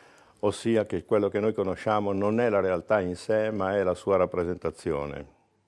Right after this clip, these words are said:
E conclude dicendo che noi non conosciamo la cosa in sé, le cose come sono in se stesse,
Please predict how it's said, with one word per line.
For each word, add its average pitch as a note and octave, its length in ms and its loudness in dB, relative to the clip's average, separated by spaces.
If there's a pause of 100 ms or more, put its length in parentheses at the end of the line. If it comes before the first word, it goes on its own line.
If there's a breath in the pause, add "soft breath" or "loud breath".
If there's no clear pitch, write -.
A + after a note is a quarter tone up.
(440 loud breath)
E F2 120 -6
conclude G#2+ 560 -2
dicendo F2+ 760 -4
che F2+ 540 -6 (160)
noi G#2 240 0
non G2+ 140 -2
conosciamo G2+ 640 -2
la F2 120 0
cosa F2+ 420 0
in E2 140 -6
sé, G#2 380 -2 (160)
le F#2 200 -4
cose F#2+ 360 0
come E2+ 260 -6
sono F#2 300 -4
in D#2+ 80 -8
se E2+ 180 -8
stesse, G2+ 640 -8